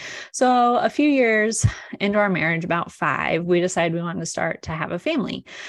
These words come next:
And you just think it'd be so easy. Well, for us, it wasn't. Um, I just couldn't figure out why we weren't getting pregnant, and it'd been a year. And so we went and saw a specialist.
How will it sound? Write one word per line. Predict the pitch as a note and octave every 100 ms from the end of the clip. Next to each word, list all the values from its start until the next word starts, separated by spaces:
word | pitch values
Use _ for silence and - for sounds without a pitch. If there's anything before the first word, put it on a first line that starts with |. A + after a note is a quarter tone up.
| - - -
And | A#3+ B3 A#3 G#3+ - -
you | B3+
just | A#3+ -
think | A3
it'd | G#3+ F#3+
be | G3
so | - G3
easy. | F#3+ F#3+ - F3 -
Well, | F#3+ F#3+ F3+
for | F#3+ F3
us, | F3
it | -
wasn't. | - D#3+ - - - - - - -
Um, | F#3+ F3 E3+ E3 E3 F3
I | F#3+
just | F3+ -
couldn't | F3+ E3
figure | D#3+ D3+
out | -
why | D#3 D#3+
we | D#3
weren't | D3+ D3
getting | D3 E3
pregnant, | C#4+ E4 D#4 C#4+
and | - F3
it'd | E3+ D3+
been | D#3+
a | D3
year. | E3 B3+ C#4+ C4+ C4+
And | F#3 F3
so | E3+
we | E3
went | E3+
and | -
saw | - D#3
a | -
specialist. | - - - - - -